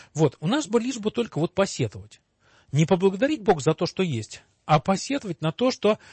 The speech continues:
м, недостаточно. Да, слава Богу, любой человек, любой человек, услышавший слово Евангелия,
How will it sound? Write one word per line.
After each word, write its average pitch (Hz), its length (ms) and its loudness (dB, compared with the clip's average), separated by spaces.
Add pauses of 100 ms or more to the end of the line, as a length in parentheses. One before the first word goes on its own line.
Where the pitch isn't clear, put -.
(180)
м, 175 540 -4
недостаточно. 202 680 0 (420)
Да, 196 280 2 (140)
слава 208 340 -2
Богу, 202 260 -10
любой 214 480 2
человек, 233 600 -6 (140)
любой 175 380 0
человек, 156 480 -4 (180)
услышавший 151 720 -4
слово 113 560 -2 (200)
Евангелия, 254 640 -6